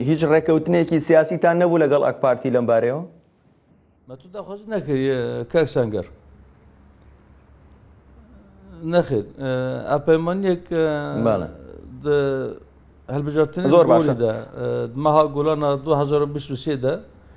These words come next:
Speaker 2: دنۆ بێنەمە و ئاک پارتی داهابوو.
Speaker 1: مهم.
Speaker 2: Li van her çar bajara jî dengê me bi qasî ku em, e, van, e, bajara bi dest bixin tune bû û,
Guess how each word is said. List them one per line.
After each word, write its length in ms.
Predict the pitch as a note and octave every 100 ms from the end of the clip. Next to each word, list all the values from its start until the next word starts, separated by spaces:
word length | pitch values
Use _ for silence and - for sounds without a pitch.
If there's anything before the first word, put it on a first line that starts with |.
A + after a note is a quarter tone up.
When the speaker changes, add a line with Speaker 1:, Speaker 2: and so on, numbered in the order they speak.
| - - - B2 A#2
Speaker 2:
دنۆ 160 | C#3 D3+ D#3+
بێنەمە 340 | D#3+ D#3 D#3 D3
و 20 |
ئاک 120 | D3 C#3+
پارتی 240 | C#3 C3 C3
داهابوو. 540 | B2 A#2+ A2 C#3+ A#3 - G#2
Speaker 1:
مهم. 420 | G#2 F2+ D#2 - - -
Speaker 2:
Li 600 | C#3 C3 B2+ B2+ C3 C3+
van 160 | E3 E3
her 240 | F3+ G3
çar 260 | - E3+ D#3
bajara 400 | D#3+ D#3+ F#3 E3
jî 300 | C#3 D3+ C#3+ C3+
dengê 340 | E3 F3 E3+ E3+
me 400 | E3+ E3 D#3 A#2+ B2+ C3+
bi 180 | D3 C#3+
qasî 420 | E3+ E3+ - E3 C#3+
ku 220 | D3+ D3 D#3
em, 400 | D#3 D3 C#3+ - - - - - - - - - - - C#3+
e, 80 | C#3 C3 B2 A#2 A2 F2+ - - A#2+ C3+
van, 240 | D#3+ D#3
e, 960 | D3+ C#3 C3 A#2+ A2+ G#2 F#2+ A#2 C3 D3
bajara 560 | D3 D#3 D#3+ C#3+ C3+
bi 80 | D3
dest 280 | D#3+ D#3+ D#3
bixin 500 | C3+ D3 C3 C3 B2
tune 220 | F3 D#3
bû 220 | A#2+ D3 F3 C3 D3
û, 200 | C#3+